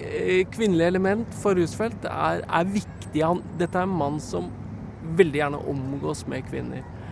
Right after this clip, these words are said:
Eh, og, og det er også andre aktører av en veldig privat natur, kvinnelige og mannlige, som kommer og går her.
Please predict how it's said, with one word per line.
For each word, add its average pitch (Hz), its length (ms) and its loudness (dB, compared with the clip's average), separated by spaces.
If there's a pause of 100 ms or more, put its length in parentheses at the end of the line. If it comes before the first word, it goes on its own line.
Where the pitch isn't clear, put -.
(360)
Eh, - 1300 -4
og, 175 300 0
og 170 140 0
det 175 80 6
er 170 120 8
også 180 300 0 (180)
andre 156 460 4 (160)
aktører 151 640 0
av 156 340 4
en 170 160 0
veldig 147 320 -2
privat 139 680 2
natur, 175 520 4 (100)
kvinnelige 147 400 -2
og 147 80 0
mannlige, 143 380 0
som 147 260 -2 (480)
kommer 143 380 0
og 156 240 2
går 160 400 6
her. 160 260 8